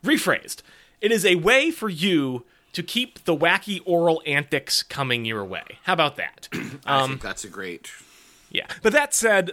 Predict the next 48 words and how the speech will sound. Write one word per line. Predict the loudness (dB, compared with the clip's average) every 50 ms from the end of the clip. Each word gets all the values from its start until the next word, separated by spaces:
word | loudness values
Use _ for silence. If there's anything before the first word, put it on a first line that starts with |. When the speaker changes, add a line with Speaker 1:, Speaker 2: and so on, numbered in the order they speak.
| -6
Speaker 1:
uh, | -6 -6 -6 -6 -4
D | -4 -2
D | -2 -2
T | -4 -2
Wrestling | 0 0 0 0 0 -2 -4 -4 -4 -4 -6 -10 -12 -16 _ _ _
has | -2 2 4
always | 4 4 4 2
been | 0 0
available | 2 2 2 2 2 0 -4 -8
free | -8 -8 -8 -8
of | -8
charge, | -6 -6 -4 -2 -2 -2 -4 -6 -8 -12 -16 -18 -10
so | -6 0
don't | 0 2 2 0 -2 -8
have | -6 -2 0 0 0 0
any | -2 -4 -6
fears | -6 -6 -6 -4 -4 0
about | 2 2 2 2 2
that. | 0 -2 0 -2
We're | 0
not | 0 0 0 0 -2
going | -4 -4 -4 -2 -2
away. | 0 0 2 2 2 2
We're | 0 0
not | -2 -2 -2 -2
gonna | -4 -6 -4
suddenly | -4 -4 -4 -2 -2 -6 -8 -8 -12 -16 -20 -20 -20 _ -2
put | 0 0 0
our | 2 0 -2
content | -2 -4 -6 -2 0 0 0 0 -2 -2 -2 -2 -2 -4 -8
behind | -6 -4 -4 -4 -4
some | -6 -10
sort | -8 -8 -6 -6
of | -8 -8
paywall | -6 -4 -4 -2 -2 0 0 0 0 0 -2 -4 -6 -8 -12
Speaker 2:
No. | -10 -6 -4 -4
Speaker 1:
or | -2
something | -2 -2 -4 -4 -6 -6
like | -6 -8 -4 -2
that. | 0 2 2 2 0 -4 -8 0 2
I | 2
mean, | 4 4 2
I | 2
can't | 2 2 0 0 0 -2
<clears throat> | -2 0
say | 2 2 2 2
that | 0 -2 -2 -2
someday | 0 2 2 2 2 2 2 2 4 4 4 4 4 2 0 -2